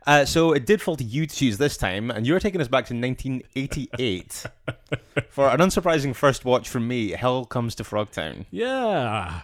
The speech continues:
Speaker 2: um, Roddy Piper in a post-apocalyptic wasteland, impregnating women wherever he goes while trying to avoid the advances of sexy female frogs.
Speaker 1: He's ki-, he's kinda supposed to be impregnating people, but he doesn't, don't think he impregnates anyone in the whole film.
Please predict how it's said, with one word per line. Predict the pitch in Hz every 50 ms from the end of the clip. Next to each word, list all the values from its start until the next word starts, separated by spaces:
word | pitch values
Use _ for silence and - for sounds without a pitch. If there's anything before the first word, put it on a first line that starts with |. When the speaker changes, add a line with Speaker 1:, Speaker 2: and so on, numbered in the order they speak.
| -
Speaker 2:
um, | 131 127 131 127 131 131 131 135 135 123
Roddy | 147 151 156 156
Piper | 139 - 127 131 139 139 - - 147 143 143 143 139
in | 139 131
a | 127
post-apocalyptic | 123 - 175 160 - - 123 - 123 - - 131 117 - - -
wasteland, | 113 120 123 127 - - 139 131 127 127 127 123 120 120 113 - - -
impregnating | 127 135 123 - - 147 147 151 147 147 147 147 143 139 131
women | 127 139 151 151 151 147 139
wherever | 135 135 139 135 139
he | 139 135
goes | 123 139 139 143 151 160 151 135 123 113
while | 110 131 131 131 127 127
trying | 120 - - 135 135 139
to | 135 139 131 123 123 123 104 -
avoid | - 120 107 107 120 131 131 131 143 135
the | 131 135 135
advances | 131 120 113 123 127 127 135 139 - - 156 135 127 123 113 107
of | 120 120 117 107
sexy | - - 139 135 113 - - 139 120
female | - - 135 131 131 131 127 127 120
frogs. | - - 131 131 151 170 143 98 95 92 - - - - - - -
Speaker 1:
He's | _ 139 160 180
ki-, | - - 196
he's | 190 202 - -
kinda | - 277 311
supposed | - - - - - 165 196 -
to | - 226
be | 208 175
impregnating | 123 107 - 117 110 110 104 98
people, | 110 113 104 104
but | 98
he | 110
doesn't, | 117 185 254 311 302 226 _
don't | - 220 277
think | - - - 143 180 190
he | -
impregnates | 104 90 104 107 101 107 104 -
anyone | 107 123 175 185 107 87
in | 80
the | 80 82
whole | 95 82
film. | - 135 147 151 - -